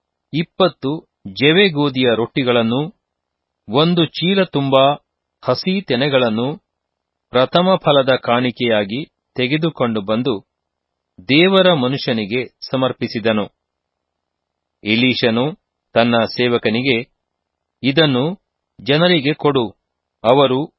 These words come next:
ಊಟ ಮಾಡಲಿ" ಎಂದು ಹೇಳಿದನು. ಅದಕ್ಕೆ ಅವನು,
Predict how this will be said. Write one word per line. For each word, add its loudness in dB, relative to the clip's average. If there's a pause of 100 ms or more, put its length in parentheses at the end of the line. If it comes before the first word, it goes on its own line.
(120)
ಊಟ 0
ಮಾಡಲಿ" 2 (420)
ಎಂದು -2 (360)
ಹೇಳಿದನು. 2 (880)
ಅದಕ್ಕೆ 0
ಅವನು, 0